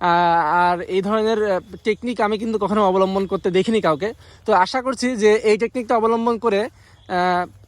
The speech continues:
এখান থেকে ভালো কোনো কিছু আশা করা যায়। যদি ভালো কিছু না হয়, আহ, তাহলে অবশ্যই আপনারা কখনোই এরকম, আহ, যে টেকনিক, এই টেকনিক কিন্তু আপনারা ফলো করতে, মানে, করবেন না। আহ, বিশেষ করে যে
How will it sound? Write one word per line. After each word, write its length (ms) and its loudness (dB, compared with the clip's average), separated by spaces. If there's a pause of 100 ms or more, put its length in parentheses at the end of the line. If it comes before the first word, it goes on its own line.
(160)
এখান 220 -2
থেকে 140 0
ভালো 380 0
কোনো 280 -2
কিছু 220 -4
আশা 220 0
করা 180 2
যায়। 240 0 (160)
যদি 240 -2
ভালো 240 2
কিছু 200 -2
না 300 2
হয়, 220 -4 (460)
আহ, 120 -2
তাহলে 280 2
অবশ্যই 340 0
আপনারা 360 0
কখনোই 440 -6
এরকম, 440 -4
আহ, 480 -6
যে 280 -2
টেকনিক, 320 -2
এই 100 2
টেকনিক 260 -6
কিন্তু 160 -4
আপনারা 180 -4
ফলো 240 -2
করতে, 360 -4
মানে, 200 -4
করবেন 340 2
না। 200 -2 (420)
আহ, 120 0
বিশেষ 360 0
করে 260 -2 (140)
যে 400 -2